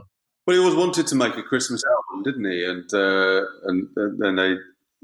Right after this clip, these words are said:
eventually got round to, to doing this. Um, and there are some lovely songs on th-,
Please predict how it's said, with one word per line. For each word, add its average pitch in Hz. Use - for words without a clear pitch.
eventually 98
got 95
round 98
to, 98
to 101
doing 98
this. 82
Um, 107
and 120
there 123
are 117
some 117
lovely 175
songs -
on 98
th-, 98